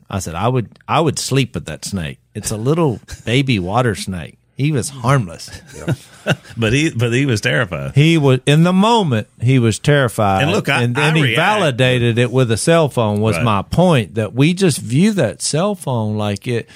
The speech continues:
Speaker 1: in his mind, "Well, I'm scared."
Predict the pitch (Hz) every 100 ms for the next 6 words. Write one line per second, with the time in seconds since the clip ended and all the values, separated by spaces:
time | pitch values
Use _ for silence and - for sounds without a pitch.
0 | - - 117 156 262 185 113 110 127 180
1 | 160 _ _ - 117 104 - - - _
2 | - 95 - 135 131 110 139